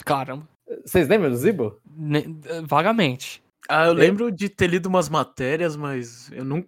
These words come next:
Speaker 3: nun-, nunca vi isso pessoalmente.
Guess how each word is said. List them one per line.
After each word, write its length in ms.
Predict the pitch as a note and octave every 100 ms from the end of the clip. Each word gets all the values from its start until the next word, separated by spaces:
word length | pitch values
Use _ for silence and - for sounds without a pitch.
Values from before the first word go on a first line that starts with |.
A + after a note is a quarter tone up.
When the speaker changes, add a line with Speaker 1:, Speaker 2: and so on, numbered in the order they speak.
| -
Speaker 3:
nun-, 500 | C#3 C#3+ B2 A#2 A2+
nunca 380 | B2 D#3 - D#3+
vi 220 | B2 C3+
isso 180 | D3 -
pessoalmente. 960 | B2+ - A2+ A2 G#2+ C#3 D#3 - D3